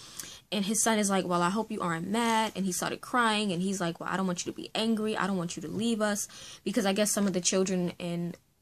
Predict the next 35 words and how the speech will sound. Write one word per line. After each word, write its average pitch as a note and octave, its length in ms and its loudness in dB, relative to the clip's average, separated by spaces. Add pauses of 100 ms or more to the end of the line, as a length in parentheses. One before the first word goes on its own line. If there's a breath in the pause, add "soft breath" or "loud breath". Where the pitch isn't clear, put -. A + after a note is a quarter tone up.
(120)
the - 140 -8
area E3 300 0
where E3 100 0
they E3+ 120 0
live, D#3+ 240 -4
their D#3+ 100 -4
fathers D#3+ 420 -4
are - 120 -4
leaving G#3 360 0
because F3 260 -2
they D#3+ 100 -2
don't D3+ 180 -8
believe D#3+ 300 -4
that - 160 -12
Jesus D3 220 -12
is D3 80 -12
the C#3+ 100 -10
Messiah. E3+ 540 0 (400 loud breath)
And, E3 280 -10
um, F3+ 160 -2
that B3+ 120 -6
was D#4 120 -8
just - 140 -4
so C#4 160 0
emotional G#3+ 460 0
and E3+ 100 -4
sad. C4+ 300 0
And A#3 80 0
I A#3+ 40 2
was D#4 120 4
like, C4+ 160 4
"Oh C4 40 -2
my G3+ 160 2 (100)
God, B3+ 400 10
why?" A#3 580 12